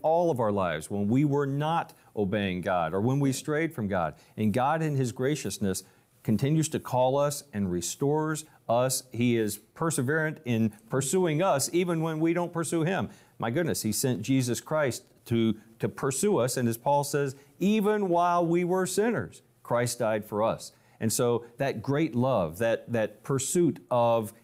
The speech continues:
his beloved is evident throughout Scripture, and it's certainly evident in Jonah's life. We've talked about the Christophany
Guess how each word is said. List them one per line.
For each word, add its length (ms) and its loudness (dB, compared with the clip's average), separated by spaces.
his 240 0
beloved 560 0
is 200 0
evident 340 0
throughout 320 0
Scripture, 380 -4
and 140 -4
it's 140 -2
certainly 360 -2
evident 320 -4
in 160 -6
Jonah's 360 -2
life. 280 0
We've 140 -2
talked 240 -2
about 300 -2
the 60 -6
Christophany 760 0